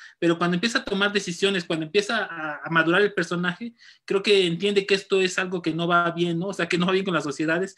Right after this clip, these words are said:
Y también me parece que va por ahí, ¿no? También una crítica a la tecnología, que lo ha dicho el director, no lo estoy inventando yo. Me parece que, que la tecnología, como estos, estas cuestiones que siempre traen conflictos y que siempre traen cuestiones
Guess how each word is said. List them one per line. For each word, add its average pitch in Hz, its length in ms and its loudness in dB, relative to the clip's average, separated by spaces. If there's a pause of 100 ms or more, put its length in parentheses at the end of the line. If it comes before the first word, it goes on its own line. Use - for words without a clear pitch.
(260)
Y 165 80 2
también 180 220 2
me 208 60 0
parece 202 280 2
que 185 80 0
va 190 160 -2
por 196 120 0
ahí, 190 280 0
¿no? 196 140 -4
También 185 240 -2
una 185 200 -2
crítica 175 520 -4
a 135 120 -8
la 143 140 -2
tecnología, 151 800 -2
que 131 380 -8
lo 127 180 -2
ha 160 40 2
dicho 175 220 0
el 180 80 0
director, 160 400 -2
no 170 80 -2
lo 165 80 -2 (300)
estoy 165 180 -2
inventando 151 440 -6
yo. 147 260 -8 (320)
Me 135 80 -10
parece 156 280 -2
que, 156 360 -2
que 143 120 -2
la 135 140 0
tecnología, 143 640 0
como 160 200 -4
estos, 170 360 -4
estas 165 300 -6
cuestiones 165 400 -2
que 147 80 -2
siempre 160 260 -2
traen 165 160 -4
conflictos 147 600 -8
y 131 60 -18
que 123 100 -10
siempre 151 260 -10
traen 151 180 -10
cuestiones 151 600 -10